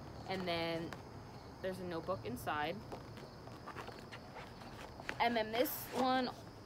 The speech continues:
also has a folder in it, and this one I was actually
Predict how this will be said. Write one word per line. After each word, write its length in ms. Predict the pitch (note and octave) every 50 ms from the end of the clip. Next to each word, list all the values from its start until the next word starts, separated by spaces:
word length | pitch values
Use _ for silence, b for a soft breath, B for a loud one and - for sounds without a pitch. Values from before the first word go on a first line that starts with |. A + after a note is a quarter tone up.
| - - -
also 680 | A3+ A#3+ A#3 A3+ - - - G#3+ G3 F#3 F3+ F3 E3
has 280 | - F#3+ G#3+ G#3 G3
a 40 | G#3+
folder 380 | F#3+ - G#3 F#3+ F#3 F3+ F3 F3+
in 100 | F3+ F#3
it, 120 | - - -
and 160 | F3+ G3+ G#3
this 180 | G3+ A3+ B3 -
one 220 | C#4+ C4+ C4+ B3+
I 180 | F#3+ D#3+ F#3 F#3+
was 140 | G#3 G#3 G#3
actually 640 | G3 G3 G3 - - G#3+ G#3+ G#3 G3+ G#3 G3 -